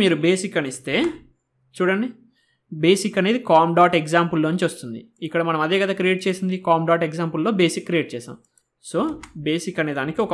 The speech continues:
ఆబ్జెక్ట్ క్రియేట్ చేయండి, బి న్యూ బేసిక్, అవునా? ఇప్పుడు బి డాట్ పెడితే మనకి యాడ్ మెథడ్ చూపిస్తుంది, చూపిస్తుందా లేదా? So, ఇలా అన్నమాట. So, అది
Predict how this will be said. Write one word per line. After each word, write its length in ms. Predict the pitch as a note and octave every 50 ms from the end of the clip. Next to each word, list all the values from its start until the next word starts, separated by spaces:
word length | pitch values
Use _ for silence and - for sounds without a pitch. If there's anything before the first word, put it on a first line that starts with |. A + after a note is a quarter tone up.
| D#3+
ఆబ్జెక్ట్ 300 | E3 E3 E3 F#3 F3+ - -
క్రియేట్ 200 | F3 F3 E3+ E3+ -
చేయండి, 260 | F3 E3+ E3 E3 F3 F3 - _ _ _ _ _ _ - - - - - D#3 D3+
బి 100 | E3+ G#3 C4+ - - - - - - - _ - _ _ _ _ - _ _ - - _ _ - - E3 D#3
న్యూ 140 | D#3+ F#3 A3 B3+ C4 - - - - - - _ - - _ - - - E3+ F3+
బేసిక్, 360 | F#3 D#3 - - A#2+ - - - - _ _ _ _ _ _ _ _ _ _ _ _ _ _ _ _ _ _ _ _ - B2+
అవునా? 160 | C3+ D3+ G3 C4 - - - _ _ _ _ _ _ _ _ -
ఇప్పుడు 180 | E3+ - D#3+ D3+ D3 D3+
బి 100 | E3 G3+ A#3+ A#3 F#3+
డాట్ 180 | G#3 G3+ G3 - E3
పెడితే 200 | C#3+ C3 - F#3+ G#3+ A#3
మనకి 180 | G#3+ G3 - - - F#3+
యాడ్ 160 | G3+ A3 A3+ A3+
మెథడ్ 200 | A3+ A3+ F#3+ F3
చూపిస్తుంది, 440 | E3+ E3 - - - - B2 A2+ A#2 - _ -
చూపిస్తుందా 360 | - G3 G#3+ G#3 A3+ A3+ B3 B3 A#3+
లేదా? 180 | A3 G#3+ G#3+ A3 A3 - - _ _ _ _ _ _ _ -
So, 80 | A3+ B3 A#3+ - F3+
ఇలా 140 | E3+ F3+ F3 D#3+ D#3
అన్నమాట. 340 | D3 C#3+ C3+ B2+ A#2+ A#2 A2+ - - _ _ _ _ _ -
So, 100 | - A3 G#3+ - E3
అది 120 | E3+ A#3